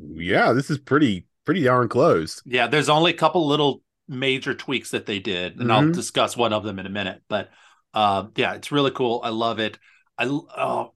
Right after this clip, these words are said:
Speaker 2: God, I just, it's, it's so good. And then you have to watch that opening intro.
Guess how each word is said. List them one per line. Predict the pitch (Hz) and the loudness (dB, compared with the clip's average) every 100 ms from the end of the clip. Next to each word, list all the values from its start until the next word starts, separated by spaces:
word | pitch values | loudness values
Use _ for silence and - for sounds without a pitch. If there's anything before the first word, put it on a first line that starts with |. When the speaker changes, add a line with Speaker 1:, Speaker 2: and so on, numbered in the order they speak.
| _ | _
Speaker 2:
God, | - 123 - 139 - _ _ - | -8 -8 -10 -16 -18 _ _ -4
I | 135 | -4
just, | 117 131 | -4 -4
it's, | 147 - - _ _ 139 | -6 -8 -18 _ _ -8
it's | 131 | 0
so | 196 | 2
good. | 170 170 | 4 4
And | 156 | 2
then | 170 185 | 2 4
you | 175 | 2
have | 175 | 2
to | 170 | 2
watch | 156 - | 0 0
that | 147 - | -4 -2
opening | 127 113 113 110 | -4 -4 -8 -8
intro. | 104 95 - 98 90 | -8 -10 -4 -2 -2